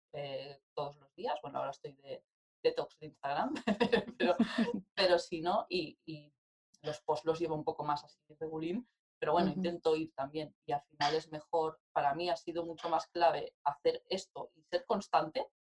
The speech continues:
Speaker 1: en lo
Speaker 2: Ujú.
Speaker 1: que hagas, una constancia que no antes, que me dedicaba un poco, pues, hoy subo un vídeo a YouTube,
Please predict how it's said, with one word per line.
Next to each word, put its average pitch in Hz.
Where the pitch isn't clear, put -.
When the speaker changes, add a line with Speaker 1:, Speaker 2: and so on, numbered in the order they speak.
Speaker 1:
en 185
lo 170
Speaker 2:
Ujú. 160
Speaker 1:
que 165
hagas, -
una 196
constancia 175
que 151
no 175
antes, 190
que 170
me 160
dedicaba 156
un 160
poco, 202
pues, 165
hoy 214
subo 160
un 151
vídeo 151
a -
YouTube, 233